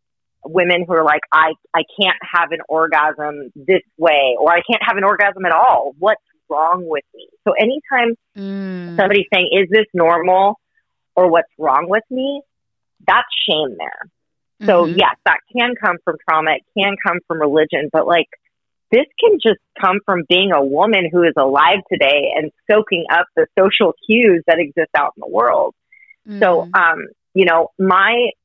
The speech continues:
Speaker 1: I-, I'll speak for myself here. Like, I, I am a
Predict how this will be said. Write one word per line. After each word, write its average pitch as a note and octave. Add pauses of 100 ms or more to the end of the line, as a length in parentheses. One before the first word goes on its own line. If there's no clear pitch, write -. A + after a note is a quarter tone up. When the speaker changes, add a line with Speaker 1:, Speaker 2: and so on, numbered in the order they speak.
(500)
Speaker 1:
I-, C#3
I'll F#3+ (100)
speak F3
for F#3
myself F3+ (100)
here. D3+
Like, D3
I, F#3+ (540)
I F#3 (100)
am F3+
a E3+